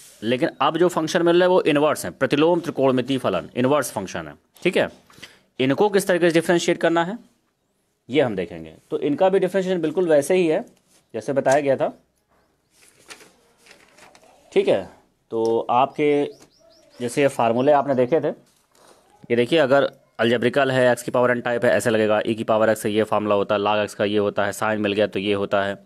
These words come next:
ठीक है, log मिल गया तो formula ये होता है। तो अगर कोई inverse है तो formula ये होते हैं, ओके। अगर inverse है तो formula आपके ये होते हैं। देखिए, जैसे sine इनवर्स x है तो one upon under root one minus square होता है, cos inverse x है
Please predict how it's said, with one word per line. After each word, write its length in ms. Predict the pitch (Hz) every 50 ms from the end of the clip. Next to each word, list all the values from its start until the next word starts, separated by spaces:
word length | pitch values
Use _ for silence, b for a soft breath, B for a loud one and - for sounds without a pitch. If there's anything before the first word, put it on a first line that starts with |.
| b b b b b b b b _
ठीक 100 | 165 165
है, 80 | 165 135
log 300 | 113 113 110 117 117 107
मिल 120 | 113 107
गया 140 | 104 113 110
तो 100 | 98 110 98
formula 320 | - 104 101 101 104 107
ये 140 | 104 104 107 107
होता 260 | 104 104 - 107 98
है। 120 | 95 98 98
तो 140 | - 113
अगर 200 | 113 107 110 135 127
कोई 160 | 131 143 147
inverse 440 | - - 127 123 127 143 170 170 -
है 60 | 196
तो 80 | 185 185
formula 400 | - 156 135 131 131 139 139 139
ये 120 | 139 127 117
होते 240 | 98 87 85 - 92
हैं, 180 | 90 90 90 - _ B B B B B B B B - -
ओके। 220 | 120 113 - 196 196 196 - _ _ _ _ _ _ _ _ _ _ b b b b b b b b b b b b _ _ - - _ _ _ _ _ _ _ _ _ _ -
अगर 200 | 131 143 143 - - _ 131
inverse 400 | 131 135 135 147 170 165 - 135
है 180 | 135 185 240 233 - - _ -
तो 60 | 123
formula 420 | - 131 123 120 117 123 127 147
आपके 260 | 143 131 123 - 147
ये 120 | 139 131 120
होते 220 | 101 92 92 101
हैं। 40 | 101
देखिए, 180 | 117 113 139 139
जैसे 160 | 143 143 139
sine 180 | 139 139 127 135
इनवर्स 320 | 139 143 143 147 143 - 143
x 180 | 135 139 -
है 100 | 143 139 135
तो 140 | - - 101
one 160 | 101 110 117
upon 280 | 120 117 127 127 127 -
under 240 | - 117 113 120 120
root 140 | 123 120 120
one 100 | 123 120
minus 220 | 120 120 117 117
square 220 | - - 117 113
होता 220 | 110 107 107 110 104
है, 60 | 104 104 - _ -
cos 220 | 113 120 120 123
inverse 280 | 131 131 135 135 131 139
x 180 | 135 127 - 135
है 120 | 131